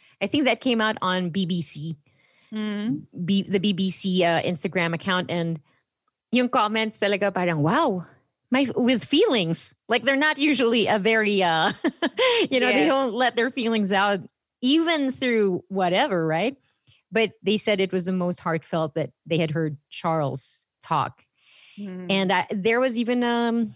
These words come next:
Speaker 1: an interview between the siblings, diba? The, um, si Prin-, Princess Anne, even
Speaker 2: Really?
Speaker 1: Prince Andrew. Uh-oh.
Speaker 2: Oh.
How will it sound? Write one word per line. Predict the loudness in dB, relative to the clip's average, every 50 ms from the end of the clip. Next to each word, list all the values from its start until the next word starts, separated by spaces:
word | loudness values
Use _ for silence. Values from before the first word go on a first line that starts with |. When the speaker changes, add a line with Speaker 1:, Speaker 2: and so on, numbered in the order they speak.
| -8 -4
Speaker 1:
an | 0 0 2
interview | 2 2 0 0 0 2 0 0
between | 0 0 -4 -4 -2 -2 0 0 2 2 0 0 0 -2 0
the | 0 2 2 4 2 2 0
siblings, | 0 -2 -2 0 -2 -2 0 -2 -2 -2 -2 -4 -8 -12 -6 -4
diba? | -2 -2 -2 -2 -2
The, | -2 -2
um, | -4 -2 -4 -4 -6 -8 -6
si | -6 -6
Prin-, | -6 _ -4 -4 -4 -4 -6 _ -6
Princess | -4 -4 -4 -2 -4 -6 -6 -4
Anne, | -2 -2 0 2 2 2 2 2 2 0 -2 _ -14 -20 -20 -20 -20 -20 -20 -20 -10 -4
even | 0 0 2 2 2
Speaker 2:
Really? | 2 0 -4
Speaker 1:
Prince | -4 -6 -8
Andrew. | -4 -2 0 0 0 0 2 2 2 4 2 2 0 -2 _ _
Uh-oh. | -4 -2 -2 0 0 -2 -2 -2 -4 -6
Speaker 2:
Oh. | -8 -10 -12 -14